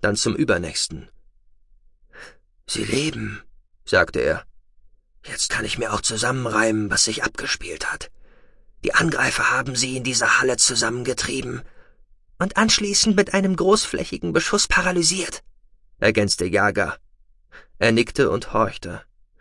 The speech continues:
Noch hatte ihr Auftauchen keine Reaktion hervorgerufen. Waren die Attentäter inzwischen?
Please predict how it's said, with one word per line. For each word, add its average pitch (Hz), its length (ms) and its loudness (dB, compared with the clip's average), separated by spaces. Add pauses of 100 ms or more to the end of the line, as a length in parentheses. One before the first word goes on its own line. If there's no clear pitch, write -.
(420)
Noch 123 300 0
hatte 160 200 0
ihr - 200 2
Auftauchen 139 520 -2
keine 135 340 -2
Reaktion 139 640 0
hervorgerufen. 87 920 -8 (640)
Waren 104 340 0
die 101 200 0
Attentäter 110 680 -4
inzwischen? - 800 -6